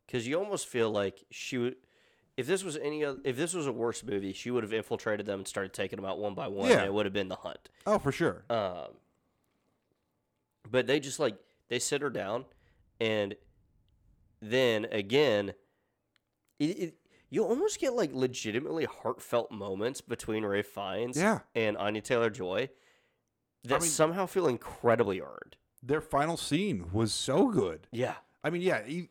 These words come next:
Speaker 2: even throughout, like, whenever they had their little chit-chats, I'm like, "Aw, this is adorable."
Speaker 1: Yeah, like, e-,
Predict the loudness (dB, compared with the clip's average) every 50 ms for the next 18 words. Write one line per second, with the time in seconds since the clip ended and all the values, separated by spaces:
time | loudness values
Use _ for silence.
0 | _ -12 -8 -6 -4 -4 -2 0 4 4 6 6 4 2 -2 -4 -4 -4 -4 -2
1 | 0 0 0 0 0 0 2 2 0 0 0 0 0 -2 -4 -6 -8 -6 -6 -6
2 | -6 -6 -6 -6 -8 -8 -8 -12 -20 _ _ _ -10 -8 -6 -6 -4 -6 -6 -6
3 | -8 -8 -10 -10 -10 -8 -8 -8 -8 -6 -2 0 2 2 2 2 0 0 -4 -4
4 | 0 2 2 4 6 6 4 4 2 -2 -10 -10 -10